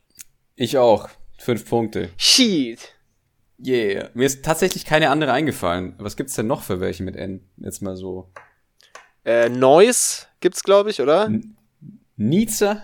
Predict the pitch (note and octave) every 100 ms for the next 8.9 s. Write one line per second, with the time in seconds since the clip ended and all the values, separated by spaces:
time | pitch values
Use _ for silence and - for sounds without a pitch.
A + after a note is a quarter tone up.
0 | - A#2 C#3+ F#3+ G#3+ - - C3 F3 -
1 | G3+ F#3 - F#3 F#3+ G3+ F#3+ - B2 C#3
2 | B2 B2 B2+ C3 - D3 C#3+ B2 B2+ B2
3 | B2 - D#3 - - - - D3 D3 G2+
4 | C#3+ D3 C#3+ - A#2 C3+ D3+ D3 C#3+ D#3+
5 | D3 C3 D3+ B2 - B2 G#2+ G#2 A2+ A2
6 | A2 G#2 - G#2+ G#2 G#2+ A2+ E3+ E3 C#3
7 | C#3 - A2+ A2 A2 A2 - _ _ _
8 | _ - A#2 A2+ A2 G#2+ A2+ G2+ -